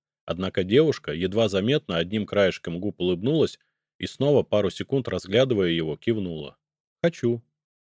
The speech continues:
«Окей, вы приподнимаетесь, а я на ваше место». Перед носом мелькнула обтянутая тканью аппетитно округлая попка девушки.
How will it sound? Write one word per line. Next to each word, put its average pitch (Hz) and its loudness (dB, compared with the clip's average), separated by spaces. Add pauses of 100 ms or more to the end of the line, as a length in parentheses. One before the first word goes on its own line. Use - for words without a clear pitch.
(280)
«Окей, 117 0 (440)
вы 113 2
приподнимаетесь, 110 0
а 82 2
я 131 2
на 90 -6
ваше 110 -2
место». 85 -8 (600)
Перед 101 0
носом 117 0
мелькнула 98 0
обтянутая 90 0
тканью 123 2
аппетитно 92 -4
округлая 113 2
попка - -4
девушки. 80 -6